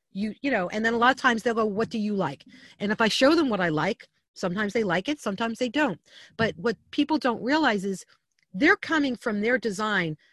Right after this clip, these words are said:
from a very emotional place, if it's their residence. If there's, if it's their commercial space, like their corporate building or their hotel, it's not really as much as emotional as it is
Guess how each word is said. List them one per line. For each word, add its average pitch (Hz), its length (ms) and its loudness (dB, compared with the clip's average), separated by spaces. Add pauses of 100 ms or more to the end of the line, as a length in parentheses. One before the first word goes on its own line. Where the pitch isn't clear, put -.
from 196 140 -6
a 185 40 -2
very 226 280 2
emotional 185 560 -2
place, 151 400 -4
if 160 100 -6
it's - 140 -8
their 160 120 0
residence. 156 540 -2 (180)
If 190 140 -6
there's, 220 420 0
if 202 140 -2
it's - 160 -4
their 185 400 2 (140)
commercial 247 420 0
space, 254 500 0 (200)
like 180 180 -2
their 170 180 -2
corporate 202 460 -4
building 190 560 -4 (340)
or 170 560 0
their 170 140 -2
hotel, 180 480 -2 (340)
it's 220 140 -6
not 302 220 0
really 254 420 -2
as 202 180 -4
much 202 300 -4 (100)
as 170 180 -4
emotional 196 580 0
as 175 180 -2
it 180 100 -4
is 170 300 -4